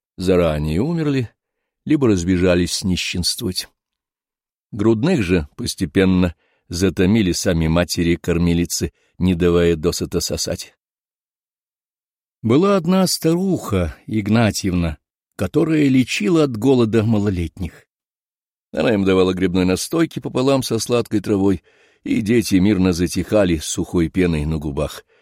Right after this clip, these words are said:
Мать целовала ребенка в состарившийся морщинистый лобик и шептала: "Отмучился, родимый,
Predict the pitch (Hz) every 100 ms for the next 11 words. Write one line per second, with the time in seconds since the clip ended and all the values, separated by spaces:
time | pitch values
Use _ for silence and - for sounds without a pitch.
0 | _ _ _ - 117 110 - - - 104
1 | 104 151 151 147 131 113 131 107 113 -
2 | - 104 - 107 101 90 98 - 92 85
3 | 92 87 - 95 90 - 87 85 92 80
4 | - _ _ _ - 113 - - 90 82
5 | 78 _ _ _ _ 160 170 160 190 -
6 | 170 151 - 147 110 123 120 107 107 92